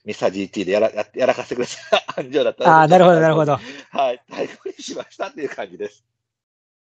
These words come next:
Speaker 1: 馬としては別に全然本命でもいいです。えーと、そしたら僕の本命、アベ-、アベラーレ。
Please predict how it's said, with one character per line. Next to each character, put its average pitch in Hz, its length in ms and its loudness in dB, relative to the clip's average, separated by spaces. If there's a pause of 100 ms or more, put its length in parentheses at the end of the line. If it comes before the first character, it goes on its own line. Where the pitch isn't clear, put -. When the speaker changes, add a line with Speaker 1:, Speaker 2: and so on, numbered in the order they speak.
(260)
Speaker 1:
馬 196 220 -10
と 165 80 -10
し - 40 -12
て - 60 -10
は 156 80 -8
別 127 140 -14
に 113 80 -16
全 120 120 -12
然 123 100 -14
本 127 160 -10
命 113 100 -12
で 107 80 -12
も 90 60 -16
い 90 40 -18
い - 20 -20
で - 140 -18
す。 - 140 -20 (1300)
え 165 160 0
ー 156 40 -6
と、 175 80 -14
そ - 120 -8
し - 20 -16
た - 60 -4
ら - 20 -4
僕 107 140 -2
の 101 80 -6
本 110 120 -4
命、 101 100 -2
ア 113 160 -2
ベ-、 113 200 0
ア 113 100 -8
ベ 110 120 0
ラ 98 140 2
ー 76 40 -6
レ。 - 180 -18